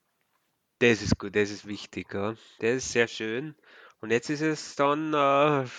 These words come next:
schwerer wieder, oder mit dem Treffen, oder?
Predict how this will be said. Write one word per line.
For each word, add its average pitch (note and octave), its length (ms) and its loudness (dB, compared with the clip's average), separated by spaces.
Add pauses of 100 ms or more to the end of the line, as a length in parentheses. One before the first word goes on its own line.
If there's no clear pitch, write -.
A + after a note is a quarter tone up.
(500)
schwerer C#3+ 680 6
wieder, F#3+ 380 4
oder G#2+ 360 0 (1120)
mit A2 100 -6
dem G2 80 -14
Treffen, D3 600 -2
oder? F#2+ 300 -12